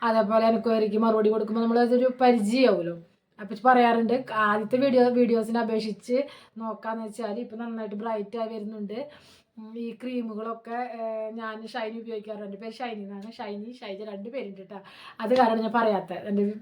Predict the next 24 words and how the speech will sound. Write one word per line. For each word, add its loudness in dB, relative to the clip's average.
പേര് -10
ഞാൻ -6
വീഡിയോയിൽ -8
പറയാത്തത്. -12
രണ്ട് 2
പേരിൽ 6
അറിയപ്പെടുന്നുണ്ട് 0
ഞാൻ. -2
ഫ്രണ്ട്സിനൊക്കെ 4
ഒത്തിരി 0
പഠിക്കുമ്പോഴത്തെ 2
ഫ്രണ്ട്സിനൊക്കെ 0
അറിയാം 4
ഷൈനി 2
എന്നാണ്. 0
കാരണം 0
സ്കൂൾ -2
നെയിം, 2
സർട്ടിഫിക്കറ്റ്സ് -4
നെയിം 0
ഒക്കെ -4
അങ്ങനെയാണ്. 0
ബാക്കിയുള്ളവർക്കൊക്കെ 4
അറിയാം 2